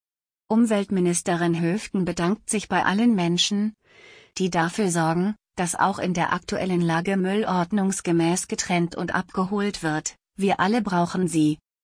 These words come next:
Sie machen einen wichtigen Job. Ihr Dank gilt auch allen Bürgerinnen und Bürgern,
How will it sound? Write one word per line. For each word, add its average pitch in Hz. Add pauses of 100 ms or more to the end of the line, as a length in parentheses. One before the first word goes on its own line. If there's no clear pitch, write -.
(140)
Sie 196
machen 202
einen 180
wichtigen 226
Job. 170 (560)
Ihr 185
Dank 190
gilt 185
auch 175
allen 185
Bürgerinnen 170
und 190
Bürgern, 160